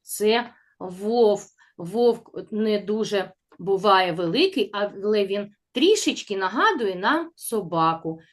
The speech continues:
Ще він видає ось такі, такі звуки. Він виє. І вовк виходить на полювання тільки уночі, а вдень він ховається.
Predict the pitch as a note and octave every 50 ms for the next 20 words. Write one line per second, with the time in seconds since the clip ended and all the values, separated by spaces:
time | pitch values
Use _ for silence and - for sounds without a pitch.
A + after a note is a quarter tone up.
0 | _ _ - - - - - G3+ A#3 C4+ F#4 F4+ D4+ - _ _ F#3 F3 F#3 G#3
1 | G#3+ G3+ G3 E3+ E3+ F#3+ G3 F3 F#3 F#3+ G#3+ G#3+ C4 D#4+ D#4 D#4 - A#3+ A3 A3+
2 | A#3 A#3 - - G#3+ G#3 G#3+ - A3 A3+ A3 - _ _ _ _ _ _ G#3+ G#3+
3 | G#3+ - B3+ C4 C4+ A#3 G#3+ A3+ A#3 C4+ C4 A3+ G3 - F3+ D#3+ D#3+ D#3+ _ _
4 | _ - _ - E3+ E3+ F#3 A3 A#3+ C#4 D#4 D#4 C4+ - _ _ G3+ G3+ G#3 G#3+
5 | B3 C4+ C4+ C4 A#3+ A3+ G#3 F3+ F3 E3+ E3 E3 E3 E3 _ _ _ _ _ _
6 | _ _ _ _ _ _ _ - G#3+ G#3+ G3 F#3 D#3+ D#3+ F3 G3 B3+ D4+ - -
7 | - - _ _ _ _ - G3+ A#3 A3+ - A#3+ A#3+ - G3+ A3+ A3+ - A#3 B3+
8 | C4 - D#4+ D#4+ E4+ F4+ E4 E4+ F4 D4 A3+ G3 F#3+ F3 E3+ E3+ - _ _ _
9 | _ - - F#3 G3+ A#3 D4 F#4 G#4+ G#4+ F#4+ - - G3 E3+ E3+ - _ _ _
10 | _ _ _ _ _ G3+ G3+ G#3+ A3 B3 D4+ G#4 G#4 - - - - C#4 B3 A#3
11 | G#3+ G#3 _ _ - G3 F#3 F3+ F3+ E3 D3 D#3+ F#3 A3 C4 F4 G4 G4 _ _
12 | _ D#3+ D#3+ D#3 E3 F3 F3 G#3 C4 A#3+ - E4+ F4 D4 B3+ C4 A#3 G#3+ G3+ F#3+
13 | F3 F3 F3 - - F3+ E3+ -